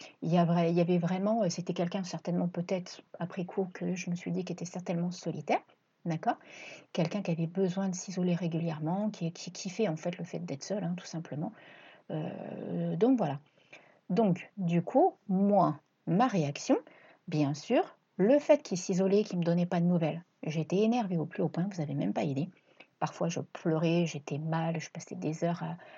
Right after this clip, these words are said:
à me remettre en question, euh, mais est-ce qu'il m'aime, est-ce que si, est-ce que là ? Ça me rendait super triste. Et du coup, bah, forcément,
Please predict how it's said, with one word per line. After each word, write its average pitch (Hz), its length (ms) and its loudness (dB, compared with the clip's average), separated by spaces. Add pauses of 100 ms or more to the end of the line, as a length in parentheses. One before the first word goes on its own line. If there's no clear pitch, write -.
(140)
à 151 80 -4
me 151 80 0
remettre 165 380 -2
en 165 40 -4
question, 165 540 -4
euh, 160 140 -2
mais - 160 -6
est-ce 170 120 -10
qu'il - 160 -10
m'aime, 170 280 0
est-ce 165 160 -8
que 156 80 -8
si, 151 260 -6
est-ce 151 180 -6
que 143 100 -6
là ? - 200 -2 (680)
Ça - 180 -6
me 135 80 -2
rendait 165 240 -4
super - 420 -2
triste. - 360 -8 (580)
Et - 80 2
du 160 140 0
coup, - 140 0
bah, 185 180 -2
forcément, 170 560 -4